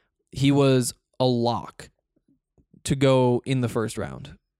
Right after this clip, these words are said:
Uh, he was a lock to go to the N F L draft. It was just so, so obvious that that was the best option for him, that he was that talented. Um, I'd say ninety percent of the mock drafts I looked at before the season, ninety percent of the player rankings had him going in the top ten of the draft.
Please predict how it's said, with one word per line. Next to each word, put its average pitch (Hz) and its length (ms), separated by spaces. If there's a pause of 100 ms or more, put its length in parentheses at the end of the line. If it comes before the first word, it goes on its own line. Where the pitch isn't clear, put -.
(180)
Uh, 117 220
he 127 120
was 131 120
a 131 40
lock 127 320
to - 80
go 147 160
to 147 60
the 143 140
N 147 80
F 143 100
L 143 120
draft. 135 440 (800)
It 143 140
was 143 200
just 143 240
so, 131 580
so 135 380
obvious 120 600
that - 180
that 117 200 (320)
was 131 440
the 131 80
best 123 260
option 123 340
for 143 120
him, 160 360 (360)
that 120 340 (100)
he 131 220
was 123 260
that 123 240
talented. 117 520 (440)
Um, 110 520 (680)
I'd 135 160
say 147 160
ninety 135 420
percent 143 460
of 127 100
the 131 80
mock 127 280
drafts 131 360
I 123 100
looked 127 260
at 120 120
before 117 220
the 101 100
season, 156 460
ninety 135 220
percent 127 280
of 117 60
the 107 120
player 135 260
rankings 135 400
had 127 200
him 127 180
going 120 260
in 113 80
the 107 60
top 107 320
ten 175 200
of 120 140
the 87 60
draft. 69 360